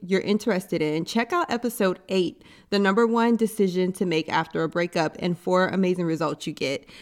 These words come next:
because this actually kinda kickstarts, like, my decision-making stuff back then when I shared that episode. So you can go back and check it out if you've never listened to that one. So in my early years, <laughs> I didn't know that this was biblical, like, to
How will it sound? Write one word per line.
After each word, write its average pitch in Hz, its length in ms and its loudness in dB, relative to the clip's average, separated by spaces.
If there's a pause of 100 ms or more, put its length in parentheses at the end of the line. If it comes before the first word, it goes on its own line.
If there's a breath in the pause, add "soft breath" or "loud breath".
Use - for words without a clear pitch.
(140 loud breath)
because 170 540 2
this 185 260 2
actually 185 380 4
kinda 196 240 2
kickstarts, 175 640 2
like, 165 200 2
my 165 360 2
decision-making 165 960 2 (260 loud breath)
stuff - 560 0
back 160 440 0
then 170 260 2
when 160 120 2
I 160 100 2
shared 156 260 -2
that 160 120 0
episode. 226 540 2
So 226 80 6
you 190 140 4
can 196 160 2
go 170 60 4
back 165 200 4
and 175 80 2
check 185 220 0
it 175 80 0
out 214 320 8
if - 180 0
you've 190 160 4
never 170 340 4
listened 170 360 -2
to 202 100 -2
that 160 240 4
one. 214 240 0 (420 soft breath)
So 262 140 2
in 240 180 4
my 247 220 4
early 339 320 2
years, 180 480 2 (220 loud breath)
<laughs> - 420 -12
I - 80 4
didn't 240 320 4
know 175 360 4
that 170 280 -2
this 185 220 2
was 180 160 0
biblical, 156 640 -4
like, 156 360 0
to 170 420 2